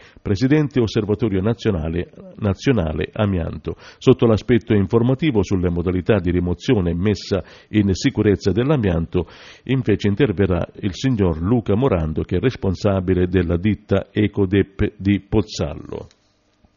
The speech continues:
Il sindaco Corrado Calvo, l'assessore territorio e ambiente, la dottoressa Giorgia Giallonco comunicano che, in attuazione della legge regionale del duemilaquattordici,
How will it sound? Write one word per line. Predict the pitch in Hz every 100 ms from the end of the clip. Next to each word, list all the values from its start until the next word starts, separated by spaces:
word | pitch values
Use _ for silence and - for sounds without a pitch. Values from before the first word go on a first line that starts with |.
| _ _ _ _ _ _ _ _ _ _ _ _ -
Il | 131 131
sindaco | - 156 135 120 123
Corrado | 113 120 113 120
Calvo, | 143 139 127 113
l'assessore | 101 90 104 127 110
territorio | 101 104 101 110 101
e | 98
ambiente, | 98 117 117 110
la | 95
dottoressa | 92 95 101 98 - 104 95
Giorgia | 80 98 85 98
Giallonco | 87 120 127 151 143 - 104
comunicano | 131 123 123 113 120 113
che, | 104 110
in | 101
attuazione | 95 - 104 - 127 101
della | 92 92
legge | 104 95 98
regionale | 92 98 98 92 95 82 - - -
del | - 90 104 95
duemilaquattordici, | 87 98 107 98 92 - 101 - 147 147 147 139 - 135